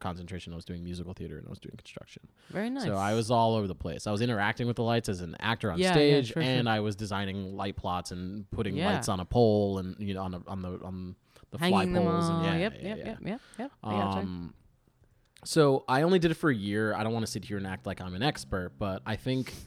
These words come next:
Speaker 1: <laughs> one of the things that I really got drawn to as an, as a new Phish fan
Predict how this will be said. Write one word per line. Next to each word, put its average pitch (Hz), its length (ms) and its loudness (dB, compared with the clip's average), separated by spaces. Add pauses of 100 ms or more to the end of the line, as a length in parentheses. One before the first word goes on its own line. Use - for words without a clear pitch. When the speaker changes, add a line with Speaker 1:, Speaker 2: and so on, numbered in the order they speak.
(400)
Speaker 1:
<laughs> 117 140 6
one 170 160 12
of 143 160 8
the 135 100 0
things 127 600 0
that 110 400 2 (400)
I 127 160 6
really 135 280 6
got 107 200 2
drawn 107 320 -2
to 107 220 -2
as 98 140 -4
an, 104 160 -4 (100)
as 98 220 -4
a 101 80 -2
new 101 220 -2
Phish - 520 -8 (120)
fan 98 680 -4